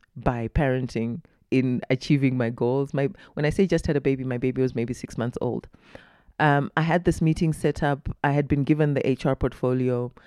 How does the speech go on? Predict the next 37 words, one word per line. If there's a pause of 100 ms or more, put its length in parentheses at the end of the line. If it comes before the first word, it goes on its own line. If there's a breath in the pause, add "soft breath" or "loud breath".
(160 loud breath)
and (100)
the
biggest
problem
at
that
time
was (800)
the
teams
were
fragmented.
Everybody
hated
everybody
else, (320 loud breath)
and
it
was (160)
trying
to
g-,
bring
everybody
together, (460 soft breath)
not
necessarily (400)
to
f-, (220)
to, (140)
to, (240 soft breath)
not
necessarily
changing
policy,
et
cetera,